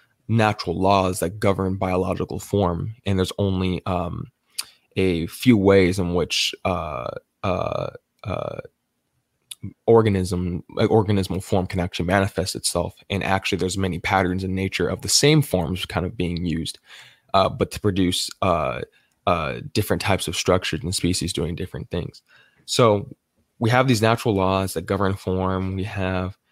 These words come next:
um, the directedness of nature trying to flourish life and can change itself,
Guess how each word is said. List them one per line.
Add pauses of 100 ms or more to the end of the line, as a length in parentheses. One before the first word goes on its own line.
(280)
um, (200)
the
directedness (400)
of
nature
trying
to
flourish
life
and
can
change
itself,